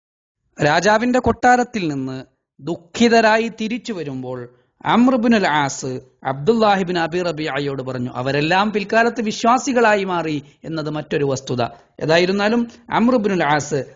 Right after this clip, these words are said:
അബ്ദുല്ലാഹി ഇബ്നു റബീഅ എന്നവരോട് പറഞ്ഞു, "ഞാൻ നാളെ മറ്റൊരു തന്ത്രവുമായി രാജാവിന്റെ മുന്നിൽ വരുമെന്ന്." അപ്പോൾ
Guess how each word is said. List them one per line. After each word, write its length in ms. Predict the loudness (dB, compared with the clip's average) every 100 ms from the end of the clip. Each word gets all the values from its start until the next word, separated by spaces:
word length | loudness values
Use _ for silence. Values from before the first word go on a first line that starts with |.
| -10
അബ്ദുല്ലാഹി 500 | -6 -4 0 2 2
ഇബ്നു 160 | -2 -2
റബീഅ 360 | -2 0 0
എന്നവരോട് 460 | 0 -2 -2 -2 -2
പറഞ്ഞു, 440 | -2 -2 -2 -4 -8 _ _ -6
"ഞാൻ 460 | 0 2 4 2 -2 -6 _ -4
നാളെ 580 | 0 0 0 -2 -4 _ -2
മറ്റൊരു 440 | -2 -2 -2 -2
തന്ത്രവുമായി 800 | -2 -2 -2 -2 -2 -2 -2 -4 -8 _ -2
രാജാവിന്റെ 600 | -2 0 0 0 -2 -2
മുന്നിൽ 340 | -2 -2 -4
വരുമെന്ന്." 460 | -4 -4 -4 -6 -8 -14 _ _ _ _ _ _ _ _ _ _ _ _ _ _ _ -8
അപ്പോൾ 440 | 0 2 2